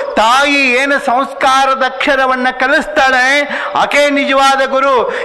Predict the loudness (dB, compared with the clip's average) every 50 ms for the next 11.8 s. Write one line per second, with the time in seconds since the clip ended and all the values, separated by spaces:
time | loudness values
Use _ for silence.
0 | -2 0 2 2 2 4 2 2 2 0 -2 -2 0 0 2 2 2 2 2 2
1 | 0 0 0 0 0 -2 -4 -4 -4 -2 0 0 0 -2 -2 0 0 0 2 0
2 | 0 0 0 0 0 -2 -2 -4 -2 0 0 0 0 0 2 2 2 2 2 0
3 | -2 -2 -4 -8 -10 -10 -4 -2 0 2 2 4 2 2 2 0 -2 -2 0 2
4 | 2 2 2 2 2 0 0 0 0 0 -2 -2 -2 0 -2 -2 -2 -4 -4 -4
5 | -2 0 2 2 2 0 0 -2 -2 -2 -2 -4 -2 -4 -2 -2 -2 0 0 -2
6 | -2 -2 -2 -4 -2 0 0 0 2 2 0 0 -2 -4 -6 -10 -8 -4 0 0
7 | 2 2 0 0 -2 0 0 0 -2 0 0 0 0 2 2 2 2 2 0 0
8 | 0 -2 -2 -2 -2 -2 0 0 0 0 -2 -4 -6 -8 -10 -6 -2 0 2 2
9 | 4 4 2 2 2 0 0 0 0 0 -2 -2 -2 0 0 2 0 0 0 0
10 | 0 2 2 2 2 0 0 0 0 -2 -2 -2 -2 -2 -2 -2 -2 -2 0 0
11 | 0 0 0 0 0 0 0 0 -2 -2 -2 -2 -2 0 0